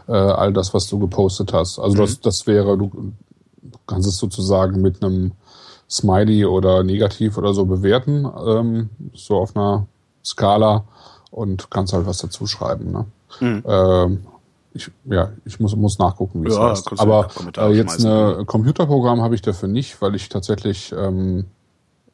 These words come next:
Speaker 1: äh, am liebsten die Sachen, äh, eben in einen Moleskine reinschreibe,
Speaker 2: Mhm.
Speaker 1: wenn ich die Weine probiere, weil ich einfach immer noch gerne von Hand schreibe dafür und eben das ka-, überhaupt keine Lust habe, das in irgendein iPad oder sonst irgendwo reinzutippen.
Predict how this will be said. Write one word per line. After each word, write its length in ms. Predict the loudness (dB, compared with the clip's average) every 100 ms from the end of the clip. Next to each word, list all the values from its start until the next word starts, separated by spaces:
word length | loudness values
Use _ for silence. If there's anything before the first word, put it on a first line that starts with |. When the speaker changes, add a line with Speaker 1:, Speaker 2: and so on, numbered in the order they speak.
| _ _ -16
Speaker 1:
äh, 360 | -10 -6 -6 -8 -6
am 160 | 2 4
liebsten 360 | 4 0 0
die 80 | 0
Sachen, 520 | 2 0 0 -4 -4 -4
äh, 280 | -2 0 -2
eben 240 | -2 0
in 180 | 0 0
einen 220 | 2 2
Moleskine 840 | 2 2 0 -2 -2 -2 -2 -4 -2
reinschreibe, 640 | 0 2 2 2 2 2
Speaker 2:
Mhm. 40 |
Speaker 1:
wenn 120 | -2
ich 120 | -6 -6
die 200 | -4 -2
Weine 220 | 0 0
probiere, 540 | -2 -4 0 2 2 2
weil 120 | 0
ich 120 | -2
einfach 220 | -4 -4
immer 180 | -2 0
noch 140 | 0 2
gerne 240 | 2 0
von 180 | -2 -2
Hand 160 | -2 -2
schreibe 280 | 0 0 2
dafür 420 | -2 2 2 0 -6 -20 -20 -20 -20 -20 -20 _
und 160 | -2 0
eben 300 | 2 2 2
das 380 | 0 -2 -6 -6
ka-, 180 | -4 0
überhaupt 280 | 4 2 2
keine 180 | 0 2
Lust 300 | 2 0 0
habe, 220 | 2 4
das 200 | 2 0
in 120 | -4 -4
irgendein 560 | -4 -6 -2 -2 0
iPad 280 | 0 0 -2
oder 160 | -2 0
sonst 220 | -2 -2
irgendwo 300 | -4 -2 0
reinzutippen. 640 | 0 -2 -4 -6 -2 -4